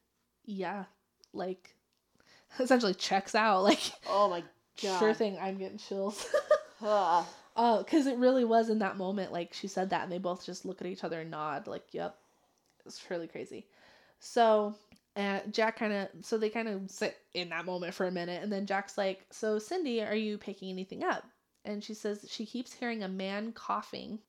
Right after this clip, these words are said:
Speaker 2: Okay.
Speaker 1: And it seems like it was more like a cigarette smoke cough.
Speaker 2: Okay.
Speaker 1: Um, she feels like he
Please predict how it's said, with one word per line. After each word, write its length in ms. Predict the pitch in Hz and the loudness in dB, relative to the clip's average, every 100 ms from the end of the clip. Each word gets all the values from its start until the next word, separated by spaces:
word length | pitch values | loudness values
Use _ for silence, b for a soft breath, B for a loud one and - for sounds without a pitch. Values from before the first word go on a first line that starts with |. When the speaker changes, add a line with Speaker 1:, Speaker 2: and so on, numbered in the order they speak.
| - | -20
Speaker 2:
Okay. 480 | 185 - 185 165 269 - _ b b b b b b | -20 -14 -10 -8 -8 -12 _ b b b b b b
Speaker 1:
And 160 | 208 196 | -6 -6
it 120 | - | -6
seems 440 | - 226 226 226 214 | -8 -6 -6 -4 -4
like 180 | 208 | -4
it 80 | 202 | -4
was 160 | 190 196 | -6 -6
more 280 | 202 190 190 | -6 -4 -2
like 220 | 180 180 | -2 -4
a 80 | 175 | -10
cigarette 600 | - - 190 202 190 - | -10 -6 -6 -2 -4 -4
smoke 640 | - - 196 190 185 - - - - | -10 -8 -4 -2 -4 -8 -20 -20 -12
cough. 560 | - 196 214 - - - - | -2 0 0 -2 -18 -20 -12
Speaker 2:
Okay. 420 | 202 - 165 185 - b - | -12 -8 -8 -8 -10 b -6
Speaker 1:
Um, 560 | 196 185 175 175 175 196 _ _ _ _ _ _ _ | -2 0 -2 -4 -8 -12 _ _ _ _ _ _ _
she 300 | - - 240 | -10 -6 -4
feels 440 | 220 - 220 233 233 | -4 0 0 0 0
like 200 | 214 214 | -2 -2
he 460 | - 220 214 214 | -6 -4 -2 -2